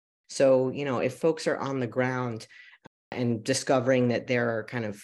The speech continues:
hiccups or, or spots that we could be addressing issues in,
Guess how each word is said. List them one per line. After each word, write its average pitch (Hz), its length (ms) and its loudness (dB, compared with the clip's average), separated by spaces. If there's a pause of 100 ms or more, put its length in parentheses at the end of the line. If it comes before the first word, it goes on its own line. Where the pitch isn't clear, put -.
hiccups 156 540 -2
or, 110 500 2
or 104 420 -2
spots 123 460 -4
that - 260 -2
we 120 100 -4
could 110 200 -8
be 107 420 -6 (260)
addressing 120 680 0
issues 151 440 -2
in, 196 300 2